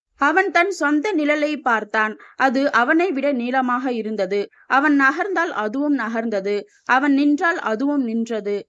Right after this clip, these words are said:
அவன் புன்னகைத்தான். நிழல்கள் எப்பொழுதும் அவனுடன் இருப்பதை அவன் உணர்ந்தான். அவை பயங்கரமாக இல்லை. அவை அவனது ஒளியின் ஒரு பகுதி, அவனது வாழ்க்கையின் ஒரு பகுதி. நிழல்களுக்கிடையே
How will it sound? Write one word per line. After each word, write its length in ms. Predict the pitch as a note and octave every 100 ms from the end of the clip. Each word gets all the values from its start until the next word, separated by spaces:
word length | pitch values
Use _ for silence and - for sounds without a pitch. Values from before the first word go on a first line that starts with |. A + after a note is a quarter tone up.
| _
அவன் 360 | - A3 C#4 C4+
புன்னகைத்தான். 800 | B3+ C#4 C#4+ B3+ A3+ - G3+ G3 - _ -
நிழல்கள் 580 | B3 D#4 G4+ F#4+ G#4
எப்பொழுதும் 600 | E4+ C4 B3+ D4+ C4+ D4
அவனுடன் 540 | C4 G#3+ B3+ D4 C4+ C#4
இருப்பதை 480 | A#3+ C#4 C#4 C4 C4+
அவன் 240 | G#3 A3+
உணர்ந்தான். 720 | G#3 G3 G3+ F#3+ G3+ G3+ F3+ - - _
அவை 320 | C#4+ D4+ D#4
பயங்கரமாக 840 | A#3 A#3 C#4 E4 F4 D#4+ D4 C#4+ C#4
இல்லை. 440 | A#3 A3+ A3 - _
அவை 360 | - G#3+ A3+ B3
அவனது 520 | G3 G#3 G#3+ G#3 A#3+
ஒளியின் 440 | G#3+ B3 C4+ C#4
ஒரு 220 | G#3 A#3
பகுதி, 540 | A#3 G#3+ A3+ G#3+ A3 - _ -
அவனது 520 | C4+ E4+ E4 C#4+ C#4+
வாழ்க்கையின் 600 | A#3 C4 - D#4+ D4+ C#4
ஒரு 200 | A#3 A#3+
பகுதி. 480 | A#3 A3 A#3 A#3+ G#3
நிழல்களுக்கிடையே 1120 | G3 G#3 B3+ C#4 C#4 C#4+ A3+ F#3+ F3 C4 B3